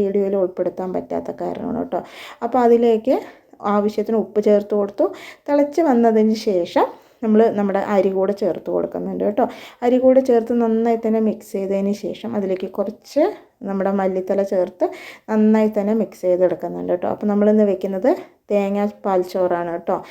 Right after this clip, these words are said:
പാൽച്ചോറ് നല്ല ടേസ്റ്റാണ് കേട്ടോ കഴിക്കാൻ വേണ്ടിയിട്ട്. പച്ചരിയിൽ ഉണ്ടാക്കുന്നതിനെക്കാട്ടിലും ഇങ്ങനെയുള്ള, ആ, നമ്മുടെ ജീരകശാല അരിയിലൊക്കെ ചെയ്യുമ്പോൾ ഒരു പ്രത്യേക ടേസ്റ്റായിരിക്കും കേട്ടോ.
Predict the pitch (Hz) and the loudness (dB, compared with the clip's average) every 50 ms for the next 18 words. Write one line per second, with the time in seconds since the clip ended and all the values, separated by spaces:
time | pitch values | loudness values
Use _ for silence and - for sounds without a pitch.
0 | - - - - _ 202 190 190 185 185 - 214 208 208 214 240 247 233 190 175 | -18 -20 -20 -14 _ -2 0 0 0 0 0 2 2 4 4 2 2 0 -2 -4
1 | 180 180 185 190 196 202 214 226 240 254 254 247 208 196 196 196 196 - 226 208 | -4 -4 -2 -2 0 2 2 2 2 0 0 -2 -2 0 -2 -2 -4 -6 -6 -4
2 | 196 190 185 - 214 208 208 208 202 202 202 214 208 208 208 208 202 202 202 202 | -4 -4 -4 -4 -4 -2 0 -2 -2 -2 -2 -2 -2 0 0 0 0 -2 -2 -2
3 | - 214 208 226 220 - - 190 185 - - 208 196 202 214 226 226 214 202 196 | -2 -2 -4 -4 -4 -6 -8 -8 -8 -6 -6 -4 0 0 2 2 2 0 0 0
4 | 190 185 190 196 196 196 196 196 196 196 - 190 180 180 - 190 196 233 240 - | -2 -4 -4 -4 -4 -4 -4 -4 -6 -6 -6 -6 -6 -6 -4 -4 -4 -4 -6 -6
5 | - 185 185 185 185 180 180 180 202 254 311 - - - - - - - - 190 | -6 -4 -4 -2 0 0 2 2 2 0 -2 -4 -10 -18 -18 -18 -18 -14 -10 -6
6 | 196 202 202 196 196 202 202 202 208 214 208 208 208 - - - _ _ _ _ | -4 -2 -2 0 0 0 2 4 4 4 4 2 -2 -4 -10 -20 _ _ _ _
7 | _ _ _ _ _ _ _ _ - 196 202 214 214 214 226 220 220 214 220 233 | _ _ _ _ _ _ _ _ -10 -2 4 6 6 8 6 6 4 2 2 2
8 | 220 220 220 214 208 202 196 202 196 - 214 214 - 208 190 190 190 185 196 208 | 2 2 2 2 0 0 0 0 0 -2 -4 -6 -6 -6 -6 -6 -2 0 0 0
9 | 208 - - 202 - - 196 196 190 190 208 202 - 190 202 196 185 - - - | 0 -2 -6 -10 -10 -8 -6 -6 -6 -6 -6 -6 -4 -4 -4 -4 -6 -10 -10 -8
10 | 196 202 202 - - - - 214 208 208 - 208 | -6 -4 -4 -4 -6 -6 -6 -6 -4 -4 -6 -6